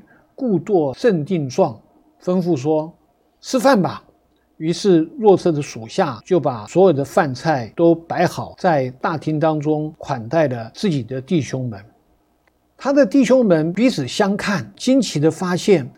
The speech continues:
宰相为什么会按照他们的年龄排定了他们吃饭的席位，并且给本雅明的一份要比其他的兄长的更为丰富。他们感觉奇怪，但是呢，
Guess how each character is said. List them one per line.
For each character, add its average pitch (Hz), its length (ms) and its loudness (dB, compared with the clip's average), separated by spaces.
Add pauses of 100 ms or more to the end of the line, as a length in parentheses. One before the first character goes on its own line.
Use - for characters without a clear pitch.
(340)
宰 185 200 2
相 240 320 2
为 285 140 4
什 185 160 -2
么 170 80 0
会 208 160 2
按 208 240 -2
照 202 140 2
他 202 200 -8
们 226 80 -2
的 220 120 2
年 156 340 2
龄 139 320 2
排 160 240 -4
定 185 240 2
了 143 100 0
他 151 220 -4
们 175 180 -2
吃 - 300 -6
饭 185 220 0
的 131 100 -2
席 - 280 -8
位， 139 340 -4 (480)
并 302 180 2
且 165 240 4
给 175 220 4
本 185 240 2
雅 208 160 2
明 151 180 -2
的 214 80 2
一 185 160 2
份 180 340 0 (280)
要 240 180 2
比 156 180 0
其 175 300 -4
他 196 220 -4
的 226 120 6
兄 247 320 0
长 131 240 2
的 123 200 -10
更 202 240 4
为 147 120 0
丰 185 300 0
富。 190 260 -2 (460)
他 170 160 -4
们 151 380 -4
感 127 200 -6
觉 160 220 2
奇 131 260 -6
怪， 143 380 -2 (240)
但 196 180 -6
是 175 180 -4
呢， 156 200 -2